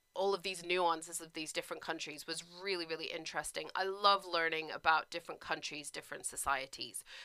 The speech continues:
which is one of the reasons I'm an English teacher, <laughs> 'cause I get to chat to all of my students and learn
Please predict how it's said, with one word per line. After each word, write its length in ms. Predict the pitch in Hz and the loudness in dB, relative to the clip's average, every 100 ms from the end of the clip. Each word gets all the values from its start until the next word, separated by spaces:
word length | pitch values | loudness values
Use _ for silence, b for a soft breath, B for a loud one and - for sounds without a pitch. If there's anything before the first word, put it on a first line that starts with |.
| B | B
which 220 | 190 180 - | -2 0 0
is 100 | 175 | 0
one 100 | 156 | 0
of 80 | |
the 60 | 156 | -2
reasons 300 | 147 156 156 | -8 -8 0
I'm 160 | 165 226 | 2 6
an 60 | |
English 260 | 269 247 226 | 6 6 2
teacher, 340 | 240 - 226 | 2 4 4
<laughs> 40 | - | 6
'cause 260 | - - - | 8 8 8
I 60 | |
get 220 | 247 233 | 10 10
to 160 | - 254 | 8 4
chat 360 | - 226 185 - | 8 12 12 10
to 100 | 220 | 2
all 180 | 190 185 | 2 4
of 80 | |
my 140 | 175 170 | 4 4
students 460 | - 220 180 - | 2 -2 -2 -4
and 120 | 175 175 | -6 0
learn 480 | 170 170 160 160 | 6 6 6 2